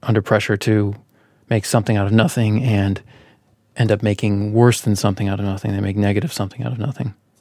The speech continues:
And a building falls over, or a bridge falls down, or a hole emerges in the middle of a road. But that's not the tier one cities, man. These places are amazing. So I've seen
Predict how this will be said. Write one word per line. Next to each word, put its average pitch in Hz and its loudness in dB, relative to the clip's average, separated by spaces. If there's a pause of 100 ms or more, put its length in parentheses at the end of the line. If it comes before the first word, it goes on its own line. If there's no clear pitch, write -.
(520)
And 107 -2
a - -4
building 104 -2
falls 104 -2
over, 101 -2
or 107 0
a 95 0
bridge 104 -2
falls 113 0
down, 101 -2 (1300)
or 139 6
a 139 4
hole 135 6
emerges 123 4
in 117 6
the 113 4
middle 120 6
of 117 2
a 120 0
road. 120 4 (3500)
But 117 2
that's 139 4
not 180 4
the 131 -2
tier 135 4
one 113 2
cities, 104 -4
man. 104 -6 (420)
These 147 4
places 113 0
are 110 -2
amazing. 104 0 (2000)
So 117 2
I've 101 0
seen 101 -2